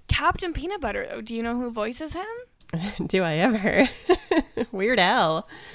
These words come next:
Speaker 1: What a strange thing.
Speaker 2: <laughs> Yeah, very strange. I was an enormous Weird Al fan as a child because I was a huge loser. However,
Speaker 1: <laughs> I was gonna say, you shouldn't tell people that.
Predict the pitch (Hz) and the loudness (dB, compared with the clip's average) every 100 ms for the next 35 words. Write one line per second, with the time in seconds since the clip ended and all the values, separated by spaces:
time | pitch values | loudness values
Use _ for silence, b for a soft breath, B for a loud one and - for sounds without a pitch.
0 | B 220 220 262 453 539 453 262 - - | B -2 0 2 2 2 -2 -4 -14 -20
1 | - - - 277 240 247 269 285 294 285 | -16 -14 -8 -2 0 0 -2 -2 -4 -8
2 | - 269 262 240 208 339 - 277 - 277 | -10 -6 -4 0 4 2 6 6 6 0
3 | 240 - - - - - B B B 277 | 0 -2 -4 -4 -10 -14 B B B -10
4 | - - 175 196 151 156 B B 196 208 | -10 -2 2 4 4 0 B B 2 4
5 | 185 - 151 147 147 - 196 233 233 202 | 2 0 -2 0 -2 0 4 6 4 4
6 | 196 185 175 165 165 170 170 - 160 151 | 2 2 2 2 2 0 -4 -4 -2 0
7 | 147 160 170 165 165 165 160 160 160 165 | 0 0 2 2 4 2 0 0 2 0
8 | 156 147 143 147 131 139 165 160 135 143 | 0 -2 -2 -4 -6 -2 0 0 -2 0
9 | 156 156 170 B B - 180 170 170 143 | 2 2 0 B B 0 4 8 8 6
10 | 135 143 392 403 349 277 294 339 403 403 | 4 2 0 2 2 2 0 -2 -4 -2
11 | 226 226 202 226 262 262 285 254 349 | -4 -4 -4 -4 2 0 2 -2 -2